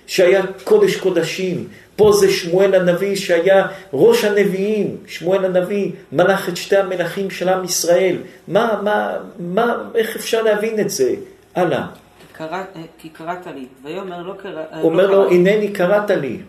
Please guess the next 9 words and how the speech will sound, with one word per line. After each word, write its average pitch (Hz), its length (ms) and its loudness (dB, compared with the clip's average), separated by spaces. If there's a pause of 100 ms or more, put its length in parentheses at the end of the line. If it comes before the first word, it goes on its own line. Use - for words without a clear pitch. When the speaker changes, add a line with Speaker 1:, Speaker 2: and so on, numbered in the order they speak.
(120)
Speaker 1:
אומר 165 280 0
לו 180 320 -2
עלי 165 240 0
הכהן, 180 380 -2 (220)
"לא 180 160 -4
קראתי 190 380 -6
לך." - 240 -8 (240)
Speaker 2:
"שוב 208 280 -10
שכב 196 360 -10